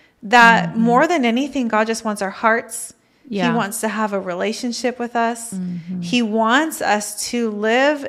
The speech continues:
Speaker 1: in a way where we have peace, in a way
Speaker 2: Yeah.
Speaker 1: where we're in a boat, so to
Speaker 2: Mm-hmm.
Speaker 1: speak, and there's waves and there's wind
Speaker 2: Yeah.
Speaker 1: and we're sleeping because we have
Speaker 2: Yeah.
Speaker 1: so much peace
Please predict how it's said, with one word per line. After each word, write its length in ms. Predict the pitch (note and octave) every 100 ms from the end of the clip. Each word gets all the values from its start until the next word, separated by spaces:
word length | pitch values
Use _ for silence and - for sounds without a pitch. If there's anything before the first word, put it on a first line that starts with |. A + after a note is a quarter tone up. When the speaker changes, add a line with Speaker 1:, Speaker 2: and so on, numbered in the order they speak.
| -
Speaker 1:
in 260 | G#3 G#3+ G#3
a 140 | - G3+
way 520 | G3 G3+ G#3+ A#3 B3
where 240 | A3 G#3+
we 260 | G3 G#3+ G#3+
have 280 | F#3+ F#3 -
peace, 400 | A#3+ C4 C#4 -
in 160 | A3+
a 80 | A3+
way 300 | G#3+ B3 B3+
Speaker 2:
Yeah. 60 | B3+
Speaker 1:
where 380 | A3 A3+ G3+ - - - -
we're 280 | G3+ B3 B3
in 240 | A#3 A#3+
a 120 | G#3+
boat, 760 | G3 E3+ G#3+ B3+ C#4 - - - _ _ _ _ _
so 240 | F#3+ F#3+ B3+
to 80 | B3+
Speaker 2:
Mm-hmm. 80 |
Speaker 1:
speak, 500 | G3+ C4+ C#4+ C4+ - -
and 180 | A#3 G#3+
there's 220 | G#3 F#3+
waves 580 | F#3+ A3+ A3+ A#3+ B3 A3
and 160 | G#3+
there's 160 | G#3 G3
wind 340 | G3 A3+ A3+
Speaker 2:
Yeah. 60 | G#3+
Speaker 1:
and 140 | G#3
we're 100 | G#3
sleeping 600 | G#3 - A3+ A3 F3 - - _ _ _
because 300 | A#3+ A#3+ A#3+ A3
we 80 |
have 120 | A#3 D#3+
Speaker 2:
Yeah. 40 |
Speaker 1:
so 180 | D3+ A#3+
much 260 | A3+ A3+ -
peace 480 | G#3 D#3+ - -